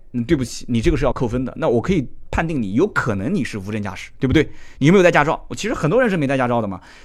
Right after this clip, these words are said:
行驶证有没有带？啊，行驶证车上应该有。可是你要如果没有行驶证，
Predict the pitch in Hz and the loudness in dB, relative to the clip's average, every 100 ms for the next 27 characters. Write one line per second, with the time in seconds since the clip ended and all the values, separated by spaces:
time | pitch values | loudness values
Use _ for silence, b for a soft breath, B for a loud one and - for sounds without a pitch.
0 | B - 254 202 247 190 139 113 113 - | B 2 4 6 4 4 4 2 0 -6
1 | - - 101 98 202 165 180 143 135 123 | -16 -8 -8 -4 -2 -2 -2 -2 -2 -2
2 | 120 117 - 147 202 165 185 226 202 151 | -2 -4 -6 -4 -2 0 2 2 4 6
3 | 262 165 143 110 107 | 6 6 4 -4 -6